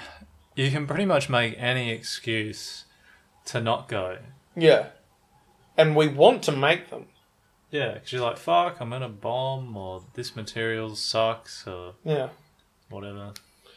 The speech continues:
Speaker 2: Or whatever. Mm. Now, have, do you eat ass? Well,
Speaker 1: No.
Speaker 2: a, a woman?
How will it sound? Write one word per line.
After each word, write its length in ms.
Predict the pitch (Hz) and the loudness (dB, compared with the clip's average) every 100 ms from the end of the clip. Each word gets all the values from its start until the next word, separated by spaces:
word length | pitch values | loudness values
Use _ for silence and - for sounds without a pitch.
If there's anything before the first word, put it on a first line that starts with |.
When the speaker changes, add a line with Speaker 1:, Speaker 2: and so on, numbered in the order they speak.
| - - - - - | -20 -20 -20 -20 -4
Speaker 2:
Or 200 | 135 123 | 0 0
whatever. 840 | 135 143 143 139 143 143 143 143 143 _ - | -2 -2 -2 0 -2 -2 -4 -10 -16 _ -12
Mm. 300 | 131 131 127 131 _ _ _ _ _ _ _ _ - _ _ _ _ | -10 -10 -12 -18 _ _ _ _ _ _ _ _ -20 _ _ _ _
Now, 240 | - 147 135 | 2 4 4
have, 520 | 127 165 165 - - | 4 0 0 -4 -10
do 100 | 233 | 0
you 180 | 294 339 | 6 8
eat 100 | 277 | 8
ass? 460 | 233 330 - - - _ _ _ _ _ _ | 8 8 4 -8 -14 _ _ _ _ _ _
Well, 180 | 101 101 | -4 -2
Speaker 1:
No. 180 | 117 | -2
Speaker 2:
a, 120 | 113 180 | -2 -2
a 40 | |
woman? 300 | 196 247 285 | -2 -4 -10